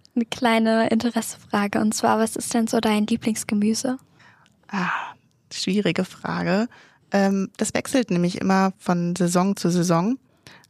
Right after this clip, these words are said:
Speaker 2: Also das kennt ihr ja bestimmt auch, dass manche Gemüsearten sind eben zu einer bestimmten Jahreszeit
Speaker 1: Mhm.
Speaker 2: dann reif. Und, äh, so finde ich das auch total spannend,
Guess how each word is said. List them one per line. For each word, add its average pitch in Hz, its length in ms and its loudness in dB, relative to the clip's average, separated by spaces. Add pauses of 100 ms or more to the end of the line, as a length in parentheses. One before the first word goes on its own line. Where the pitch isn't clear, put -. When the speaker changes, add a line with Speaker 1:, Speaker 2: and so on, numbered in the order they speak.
Speaker 2:
Also 175 120 2
das 170 100 -2
kennt 190 220 0
ihr 165 60 4
ja 170 40 2
bestimmt 175 380 -2
auch, 170 200 2
dass - 440 -10
manche 180 480 0
Gemüsearten 180 720 0
sind 175 220 0
eben 175 240 -2
zu - 120 -6
einer 170 100 0
bestimmten 180 360 -4
Jahreszeit 185 720 0
Speaker 1:
Mhm. 262 80 0
Speaker 2:
dann 180 380 0 (180)
reif. 185 680 0
Und, 180 420 0
äh, 180 400 2
so 202 380 2
finde 196 320 -2
ich 202 160 -4
das 190 120 -2
auch 190 120 -2
total 190 260 -2
spannend, 185 560 -2